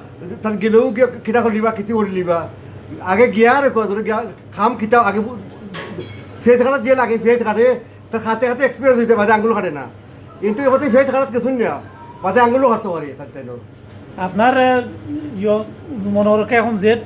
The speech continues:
Speaker 2: দলীয় দক্কা ক্ষমতাত,
Speaker 1: হুম।
Speaker 2: আহ, টান টান গেছে আপনার চাওয়া কিতা থাকবো? মানে
Speaker 1: এর
Speaker 2: কি
Speaker 1: কাছে কোনো চাওয়ার
Speaker 2: কোন
Speaker 1: নাই।
Speaker 2: ইস্যুটা আপনার কাছে বেশি বড়?
Speaker 1: দেশের মানুষ যেটা আছে, এরা শান্তি রাখিল কিন্তু আমরা বিদেশি তো আমরা খবর পুরা আমরা, বিদেশও আমরা নাই, দেশও আমরা নাই।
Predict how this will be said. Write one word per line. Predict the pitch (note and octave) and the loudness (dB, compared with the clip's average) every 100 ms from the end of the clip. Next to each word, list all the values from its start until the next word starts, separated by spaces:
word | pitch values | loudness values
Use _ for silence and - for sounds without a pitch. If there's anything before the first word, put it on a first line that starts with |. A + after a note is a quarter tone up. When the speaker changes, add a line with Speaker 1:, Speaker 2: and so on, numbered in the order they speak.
| - | -4
Speaker 2:
দলীয় | A#3+ G#3+ A3+ | 0 0 0
দক্কা | A3 - G3+ | -2 0 0
ক্ষমতাত, | A3 F#3+ D#3 D#3 - - D#3 | 0 -4 -4 -6 -6 -10 -2
Speaker 1:
হুম। | F#3 F#3+ D#3 | 0 0 0
Speaker 2:
আহ, | G3 F#3+ F#3+ | -2 -2 -2
টান | G3+ | -2
টান | G#3+ A3 | 0 -2
গেছে | A3 A3 G#3+ | -2 2 2
আপনার | G3+ G#3+ A3 A3 G#3+ | 2 0 2 0 0
চাওয়া | A3 A#3 A#3+ | 2 4 2
কিতা | B3 G#3 | 0 -4
থাকবো? | G3+ D#3+ E3+ | -4 -6 -8
মানে | F3+ | -4
Speaker 1:
এর | G3+ B3 | 0 0
Speaker 2:
কি | |
Speaker 1:
কাছে | C4+ C4 | 0 -2
কোনো | B3+ | -2
চাওয়ার | G#3+ A3 A#3+ | 2 4 4
Speaker 2:
কোন | B3+ | 4
Speaker 1:
নাই। | D4+ | 4
Speaker 2:
ইস্যুটা | C#4+ C4 C#4 A#3+ | 2 -2 -2 -2
আপনার | A3+ A#3 | -2 -8
কাছে | A3+ A#3 | -8 -8
বেশি | G3+ B3 | -8 -8
বড়? | A3+ F3+ D#3 | -6 -4 2
Speaker 1:
দেশের | A#3+ C#4+ | 2 4
মানুষ | C4+ C4 | 2 4
যেটা | A#3 B3 | 4 2
আছে, | A#3 | 2
এরা | B3+ B3 C4 | 2 2 2
শান্তি | A3+ G3+ G#3+ | 0 0 0
রাখিল | G3 F#3 | 0 0
কিন্তু | D#3+ D#3 | -2 -6
আমরা | D#3 F3+ B3 | -6 -4 -4
বিদেশি | G#3+ A#3 | -2 0
তো | A3+ | 2
আমরা | A#3+ A#3 - - - - | 2 2 0 -6 -16 -4
খবর | G3+ A3+ G3+ | 2 4 4
পুরা | A3+ | 4
আমরা, | A3+ F#3 F3 C#3 - - - - - - - - - - - - | 4 2 -4 -6 -14 -20 -20 -20 -20 -20 -20 -20 -20 -20 -18 -4
বিদেশও | F3+ A#3 B3+ | 2 4 6
আমরা | C4+ C4 | 4 4
নাই, | B3 B3 | 2 2
দেশও | G#3 A3 B3+ | 2 2 2
আমরা | G#3 F#3+ | 2 -2
নাই। | C#3+ | -8